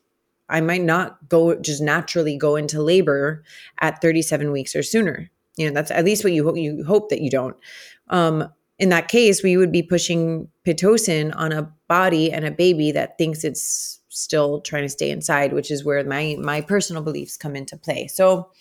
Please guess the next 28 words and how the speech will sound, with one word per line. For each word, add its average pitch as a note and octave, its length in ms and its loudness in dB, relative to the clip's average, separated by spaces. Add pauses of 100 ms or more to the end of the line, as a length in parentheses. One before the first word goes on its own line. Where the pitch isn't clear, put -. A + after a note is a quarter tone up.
(460)
my A#3 160 2
doctor, A#3+ 720 2 (540)
knowing G3+ 320 4
what G#3 120 2
he A#3 100 2
knows F3+ 300 4
about D3+ 280 2
me, D#3+ 440 -6 (500)
um, E3+ 480 0 (220)
offered E3+ 360 0
me D#3 340 0
the E3 180 -4
option C#3 340 -4
of D3 100 -6
a D3+ 60 -6
cesarean. E3 800 -2 (760)
I F#3+ 120 2
was A#3 180 2
annoyed F3+ 480 2
because E3 320 0
I D#3 80 2
didn't E3 420 -2 (240)
want D#3 680 -2 (540)
to D#3 120 -2
have E3 260 2
a C#3 80 0
C-section. - 840 -6 (380)
Um, D3 380 -4